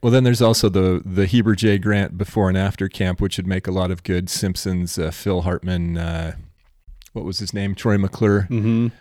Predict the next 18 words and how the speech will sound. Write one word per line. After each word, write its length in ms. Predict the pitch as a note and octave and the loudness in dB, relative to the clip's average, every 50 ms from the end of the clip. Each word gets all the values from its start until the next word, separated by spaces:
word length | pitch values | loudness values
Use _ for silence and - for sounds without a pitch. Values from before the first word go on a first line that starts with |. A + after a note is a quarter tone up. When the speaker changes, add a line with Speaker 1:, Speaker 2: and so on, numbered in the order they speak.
| _ _ - | _ _ 0
Speaker 1:
movies. 360 | G#2 G#2 F#2+ G2 G2+ G2+ - | 2 4 4 4 2 2 0
Like, 340 | F#2+ E2+ E2 E2 - - - _ _ _ _ _ _ _ _ - | 0 0 0 -2 -6 -10 -18 _ _ _ _ _ _ _ _ -4
like 220 | - G2+ F#2+ - | -2 -2 0 2
I 40 | G2+ | 2
just 200 | F#2 F#2 F2+ - | 0 0 0 0
pointed 220 | - G2 F#2 F2+ E2+ | 0 0 2 2 0
out, 160 | E2 E2+ - _ _ _ _ _ _ _ _ _ _ _ _ _ _ _ | -2 -4 -6 _ _ _ _ _ _ _ _ _ _ _ _ _ _ _
"Yes, 200 | F#3+ G3+ - - | -2 -2 -2 -2
Virginia, 420 | - G2+ F#2 - G2 F2 F#2+ A#2 | -4 -4 -4 -2 -2 -2 -2 -2
we 160 | C#3 F3 G3 F3+ | 0 0 0 0
were 240 | F#3+ G#3+ G#3 G3 | 2 2 2 2
once 340 | D#3 B2 A2+ G#2 F2 - - | 0 0 0 -2 -2 -4 -8
polygamous," 680 | - - G#2+ G2+ F#2+ E2+ F2+ F2 E2 D#2+ D2+ - - - - | -4 -2 0 0 0 0 -2 -4 -4 -4 -6 -6 -8 -8 -6
and, 400 | G2 G2+ F#2+ - F2 E2+ D#2+ F2+ | -6 -4 -2 -2 -4 -4 -4 -4
uh, 360 | F2 E2+ E2 D#2+ E2 - - - - - - - _ _ - | -4 -2 -2 -4 -6 -6 -8 -12 -14 -18 -20 -20 _ _ -4
also 280 | D#3+ F#3 F3 - C#3 | -2 -2 0 2 0
starring 520 | A#2+ - - - G#2+ G2 F#2+ F#2+ F#2+ G2 F2+ | 0 0 0 0 2 2 2 2 0 -2 -2
in 340 | - G2 G2 F#2+ F#2+ F#2 | -2 -2 -2 -2 -2 -4